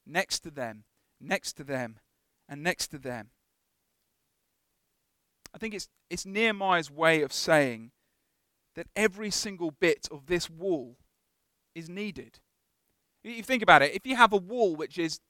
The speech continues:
ninety-five percent complete, it's still a useless wall, isn't it? Because where the, where's the invading army gonna come in? In that five percent <laughs> area. You need everyone n-, doing their work. You need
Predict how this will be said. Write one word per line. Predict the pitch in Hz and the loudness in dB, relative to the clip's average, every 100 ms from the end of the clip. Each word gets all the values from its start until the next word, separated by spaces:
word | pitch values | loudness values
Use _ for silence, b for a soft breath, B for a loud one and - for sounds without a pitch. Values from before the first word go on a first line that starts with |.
| _ | _
ninety-five | 165 214 233 - 214 - 196 185 - - | -4 -2 -2 -4 -12 0 4 4 0 -8
percent | 170 202 175 | -4 -4 -4
complete, | - 165 - 170 - - - _ _ _ | -10 -12 -4 -4 -4 -16 -18 _ _ _
it's | 214 - | -6 0
still | 294 262 | 6 10
a | 220 | 8
useless | 202 240 - 214 190 | 6 -2 0 -4 -4
wall, | 247 160 - _ _ _ | 0 0 -2 _ _ _
isn't | - - 165 | -6 -4 -6
it? | - _ _ _ _ _ - | -10 _ _ _ _ _ 0
Because | 214 196 | 2 6
where | 226 240 | 8 8
the, | 214 208 | 6 2
where's | 196 220 208 | 6 6 6
the | 202 | 2
invading | 196 202 202 196 | 2 4 4 2
army | 202 175 | 2 2
gonna | 165 165 | -2 -4
come | 190 | 0
in? | 208 120 - | 0 -2 -6
In | - 180 | -14 -6
that | 175 | -6
five | - 190 180 - | 0 4 4 2
percent | - - 180 | -2 0 0
<laughs> | |
area. | 175 226 180 135 120 b b b - | 4 4 6 2 -2 b b b -6
You | 233 | -2
need | 240 220 - | -2 -2 6
everyone | 240 240 247 208 175 143 b b b - | 6 6 2 4 6 6 b b b -18
n-, | 185 - _ | -18 -18 _
doing | 226 254 247 220 | 2 6 6 6
their | 196 | 6
work. | 190 226 202 - | 8 8 8 6
You | 190 | -4
need | 196 | -4